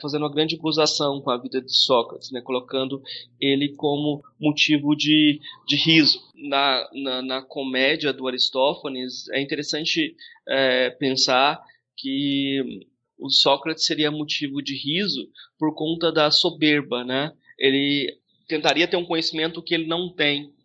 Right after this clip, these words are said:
E as figuras retóricas que existiam dentro da comédia, geralmente era essa soberba e a ironia. Por outro lado, você, é, não mostrar aquele conhecimento que você tem, né?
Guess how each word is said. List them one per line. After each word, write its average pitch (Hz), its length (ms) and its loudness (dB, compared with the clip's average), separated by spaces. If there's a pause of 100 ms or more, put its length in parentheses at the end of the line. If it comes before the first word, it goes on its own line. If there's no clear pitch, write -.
(120)
E 156 120 4
as 170 120 0
figuras 170 480 0
retóricas 147 600 0
que - 100 -10
existiam 143 460 -4
dentro 143 300 -4
da 123 520 4 (460)
comédia, 135 800 0 (640)
geralmente 156 460 -2
era 160 440 6
essa 143 500 0
soberba 160 840 -2 (400)
e 170 200 2
a 170 360 4
ironia. 175 720 0 (380)
Por 151 100 -4
outro 156 180 -4
lado, 135 520 2 (360)
você, 147 640 0 (240)
é, 135 280 2
não 156 180 2
mostrar 185 400 4
aquele 165 220 0
conhecimento 156 520 -2
que 165 120 -8
você 151 260 -2
tem, 131 340 0 (180)
né? 135 260 -6